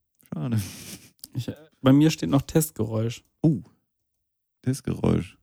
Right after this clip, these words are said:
Speaker 1: Ja.
Speaker 2: Ja. Weiß ich auch nicht, was das heißt.
Speaker 1: Schade.
Speaker 2: Ja.
Speaker 1: Ähm, ja, hast du mal so ein Testgeräusch?
Speaker 2: Live.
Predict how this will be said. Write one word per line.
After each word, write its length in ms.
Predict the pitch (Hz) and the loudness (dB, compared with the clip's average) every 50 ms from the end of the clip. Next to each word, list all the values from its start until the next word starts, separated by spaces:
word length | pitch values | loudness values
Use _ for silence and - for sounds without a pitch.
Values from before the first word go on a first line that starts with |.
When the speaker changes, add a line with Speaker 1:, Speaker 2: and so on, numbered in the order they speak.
| _ - | _ -4
Speaker 1:
Ja. 280 | 107 107 101 95 104 120 127 _ _ - | 0 0 2 2 0 -2 -6 _ _ -8
Speaker 2:
Ja. 140 | 156 151 - _ _ _ _ _ _ _ _ _ _ _ _ _ _ _ _ _ _ _ _ _ _ _ _ _ _ - | -8 -8 -10 _ _ _ _ _ _ _ _ _ _ _ _ _ _ _ _ _ _ _ _ _ _ _ _ _ _ -8
Weiß 120 | 147 135 | -6 -4
ich 100 | 135 131 | -4 -4
auch 60 | 123 123 | -4 -4
nicht, 240 | 123 131 127 _ | -6 -6 -8 _
was 140 | 139 131 _ | -20 -20 _
das 200 | _ _ - 131 | _ _ -20 -18
heißt. 140 | 127 127 _ _ _ _ _ _ _ _ _ _ _ _ _ _ _ _ _ _ _ _ _ _ _ | -18 -20 _ _ _ _ _ _ _ _ _ _ _ _ _ _ _ _ _ _ _ _ _ _ _
Speaker 1:
Schade. 480 | - - 151 151 113 90 85 87 101 - _ _ _ _ _ _ _ _ _ _ _ _ _ _ _ - - | -2 0 2 4 4 4 4 2 0 -6 _ _ _ _ _ _ _ _ _ _ _ _ _ _ _ -8 -4
Speaker 2:
Ja. 200 | 151 147 156 - _ _ _ _ _ _ _ _ _ _ _ _ _ _ _ _ _ _ _ _ _ _ _ _ _ _ | -4 -4 -4 -6 _ _ _ _ _ _ _ _ _ _ _ _ _ _ _ _ _ _ _ _ _ _ _ _ _ _
Speaker 1:
Ähm, 640 | - 104 98 92 92 90 90 87 85 85 85 87 87 _ _ _ _ _ _ _ _ _ _ _ _ - - | 2 4 4 4 4 2 0 -2 -4 -4 -6 -8 -10 _ _ _ _ _ _ _ _ _ _ _ _ -2 0
ja, 180 | 104 101 90 85 _ _ _ _ _ _ _ _ _ _ _ - | 2 2 2 0 _ _ _ _ _ _ _ _ _ _ _ -2
hast 180 | - 110 - - | 0 0 2 2
du 40 | |
mal 100 | 92 82 | 2 2
so 100 | 80 80 | 4 2
ein 180 | 80 80 82 92 _ _ _ _ _ _ _ | 0 -2 -4 -10 _ _ _ _ _ _ _
Testgeräusch? 720 | - 98 95 - - 101 - - - 104 - - - - - _ _ _ _ _ _ _ _ _ _ _ _ _ _ _ _ - - - - - - - _ _ _ _ _ _ _ _ _ _ _ _ _ - - - _ _ _ _ _ | -2 -2 -2 0 -2 -8 -6 -2 -2 -2 0 0 -2 -2 -4 _ _ _ _ _ _ _ _ _ _ _ _ _ _ _ _ -20 -16 -14 -14 -14 -16 -18 _ _ _ _ _ _ _ _ _ _ _ _ _ -20 -20 -20 _ _ _ _ _
Speaker 2:
Live. 320 | - 131 127 127 120 - | -10 -8 -6 -6 -8 -8